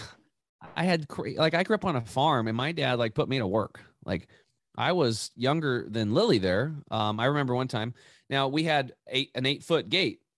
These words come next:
between our farm and the neighbor's farm, Orville and his, and his wife.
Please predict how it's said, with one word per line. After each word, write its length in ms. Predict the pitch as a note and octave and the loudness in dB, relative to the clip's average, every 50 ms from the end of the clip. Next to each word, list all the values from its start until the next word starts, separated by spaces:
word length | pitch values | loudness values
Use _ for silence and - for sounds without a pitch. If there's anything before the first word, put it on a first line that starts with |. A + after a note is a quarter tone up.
| _ _ B2 | _ _ -12
between 380 | B2 A#2 - C#3+ B2+ A#2 A2 | -12 -8 -4 -2 0 -2 -2
our 260 | - G2 A#2+ C3+ C#3 | 0 0 2 2 2
farm 480 | C3 - C#3+ C#3 C#3 C#3 D3 D3+ D#3 D3+ _ _ _ _ _ _ - - | 0 -2 -2 -2 0 -2 -2 -4 -6 -10 _ _ _ _ _ _ -6 -2
and 420 | B2+ B2 B2 B2 A#2+ A#2+ A#2+ A#2 | 0 0 2 2 2 0 -2 -2
the 60 | A#2+ | 2
neighbor's 340 | C3 C#3 D3 C3+ B2 A2+ - | 2 2 2 2 0 -2 -2
farm, 320 | - G2+ E2+ B1 - - _ _ _ _ _ _ - - | -4 -6 -6 -8 -10 -16 _ _ _ _ _ _ -2 2
Orville 420 | C#3+ C#3+ C3 G#2+ D#2 - - - _ - | 2 4 4 2 0 -6 -8 -14 _ -12
and 100 | G2+ G#2 | -8 -8
his, 160 | G2+ G2 G2+ G#2 - - | -6 -6 -8 -10 -8 -6
and 100 | A#2 G#2+ | -4 -4
his 120 | G#2 G2+ | -2 0
wife. 260 | A#2 B2 A2+ D2+ - | 2 2 2 0 -2